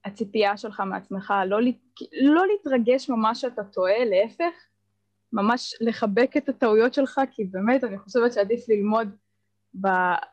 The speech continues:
אפילו לא בסימולציה, בשיעורי בית, ללמוד מכל שאלה, לתפוס את המקומות שלך שבהם אתה לא, לא הצלחת, ולקחת את זה איתך לפעמים הבאות.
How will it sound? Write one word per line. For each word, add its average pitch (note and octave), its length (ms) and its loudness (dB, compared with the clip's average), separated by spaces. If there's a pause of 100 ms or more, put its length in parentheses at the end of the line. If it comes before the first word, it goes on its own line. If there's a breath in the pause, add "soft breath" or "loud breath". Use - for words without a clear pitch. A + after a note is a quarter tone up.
(280)
אפילו A4 280 2
לא G4+ 80 -4
בסימולציה, C#4 460 0
בשיעורי G#3 440 0
בית, G#3 540 -4 (400)
ללמוד A#3+ 340 4
מכל C#4 300 0
שאלה, A3 600 2
לתפוס A#3+ 420 -4
את C4+ 140 -4
המקומות G#3+ 1040 0
שלך B3 360 -2
שבהם G#3 680 -4
אתה G3 180 -2 (280)
לא, G3+ 240 0
לא A3+ 120 4
הצלחת, A3+ 440 -2 (680)
ולקחת A3 420 0
את C#4+ 100 0
זה A#3+ 60 0
איתך A3 200 -2 (100)
לפעמים C4 260 0
הבאות. F3+ 440 0